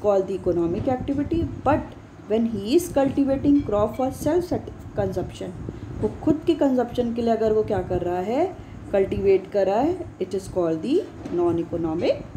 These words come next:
activity। इससे क्या बोलते हैं, non-economic activity बोलते हैं। Okay,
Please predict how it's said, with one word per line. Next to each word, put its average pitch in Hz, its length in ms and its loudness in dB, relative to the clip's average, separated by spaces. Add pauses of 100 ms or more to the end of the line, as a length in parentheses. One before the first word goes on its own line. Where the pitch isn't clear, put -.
(120)
activity। - 580 -8
इससे 202 240 0
क्या 180 180 -2
बोलते 180 320 -2
हैं, 254 180 0 (560)
non-economic 180 680 2
activity 170 580 -4 (460)
बोलते - 360 -8
हैं। - 200 -14 (320)
Okay, - 260 0